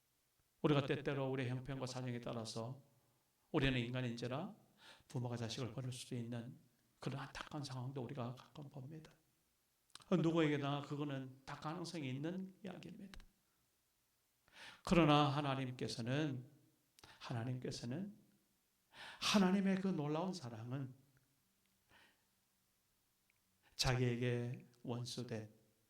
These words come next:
그리고 죄인된, 정말 볼품없이 연약한 그 하나님의 지으신 하나님의 사람, 한 사람 한 사람,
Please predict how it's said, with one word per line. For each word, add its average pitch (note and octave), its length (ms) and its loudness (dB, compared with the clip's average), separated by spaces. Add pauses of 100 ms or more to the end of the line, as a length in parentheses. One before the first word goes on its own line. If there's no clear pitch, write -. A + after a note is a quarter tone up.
(240)
그리고 B2+ 280 -4
죄인된, B2 720 -4 (540)
정말 G3 580 -2
볼품없이 F#3+ 600 0
연약한 D#3+ 680 0 (760)
그 C3+ 500 4 (540)
하나님의 A#2+ 840 0
지으신 A#2 680 -4 (260)
하나님의 A2+ 720 -2
사람, A#2+ 480 -6 (200)
한 D3+ 180 -4
사람 D#3 300 -4
한 B2+ 120 -4
사람, C3 340 -4